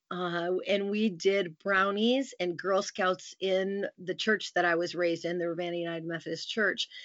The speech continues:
So that was, that was an expectation, um,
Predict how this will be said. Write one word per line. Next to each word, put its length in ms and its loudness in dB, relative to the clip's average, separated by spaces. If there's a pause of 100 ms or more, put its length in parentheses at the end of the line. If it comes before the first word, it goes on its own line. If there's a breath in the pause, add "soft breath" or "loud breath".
(220 loud breath)
So 600 6 (100)
that 260 0
was, 200 -6 (200)
that 180 0
was 140 -2
an 100 -6
expectation, 1000 -2 (120)
um, 400 -6